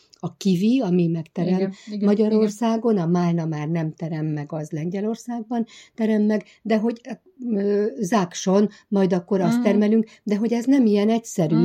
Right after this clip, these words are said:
Speaker 2: Mhm.
Speaker 1: ez nem ilyen egyszerű, hogy azt termelünk, mert, mert ahogy jó, akkor majd termelünk banát, de aztán egyre melegszik, és akkor már nem fogunk semmit tudni termelni, mert a, már nem fog megteremni semmi.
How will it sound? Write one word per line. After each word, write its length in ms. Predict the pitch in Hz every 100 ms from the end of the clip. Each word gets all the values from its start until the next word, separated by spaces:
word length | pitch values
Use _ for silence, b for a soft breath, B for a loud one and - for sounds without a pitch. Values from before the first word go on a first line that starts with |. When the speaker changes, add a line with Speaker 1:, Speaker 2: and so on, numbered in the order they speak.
| 208
Speaker 2:
Mhm. 100 | 240 240 B
Speaker 1:
ez 100 | 190
nem 140 | 185 240
ilyen 200 | 214 175
egyszerű, 320 | 175 196 180
hogy 160 | -
azt 160 | 175 -
termelünk, 520 | 180 175 208 233 240
mert, 200 | 226 226 B B
mert 240 | 226 214 -
ahogy 320 | 233 220 208
jó, 200 | 254 240
akkor 320 | 180 170 180
majd 340 | 170 170 170 -
termelünk 560 | 214 196 185 156 156 151
banát, 560 | 156 160 185 226 262
de 120 | 226
aztán 280 | 233 226 269
egyre 280 | 320 349 180
melegszik, 540 | 170 160 170 - 214
és 140 | 226 220
akkor 200 | 214 226
már 140 | 208
nem 140 | 254 294
fogunk 320 | 233 190 175
semmit 400 | 196 175 170 175
tudni 340 | 175 170 170
termelni, 520 | 170 170 202 214 226 233 B B
mert 180 | 190 180
a, 60 |
már 360 | 202 190 190 196
nem 300 | 185 185 190
fog 260 | - 190 185
megteremni 680 | 180 175 190 185 185 190 208
semmi. 720 | - - 170 143 139 156 247